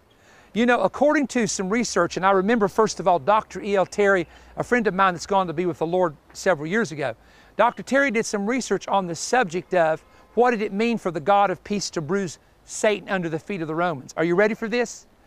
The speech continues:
Nero's wife, the empress,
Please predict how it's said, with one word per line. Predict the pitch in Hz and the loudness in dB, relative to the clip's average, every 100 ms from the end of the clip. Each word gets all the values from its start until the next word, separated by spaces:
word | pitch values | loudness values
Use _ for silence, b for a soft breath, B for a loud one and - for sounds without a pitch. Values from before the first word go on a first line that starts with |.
| b b b - | b b b -6
Nero's | 170 220 311 294 277 214 196 | 0 2 4 4 2 0 -2
wife, | 196 214 143 143 - _ _ _ b b - | 0 2 2 -2 -12 _ _ _ b b -6
the | 180 | -4
empress, | 233 247 - 156 139 - - | 0 0 0 -4 -4 -8 -12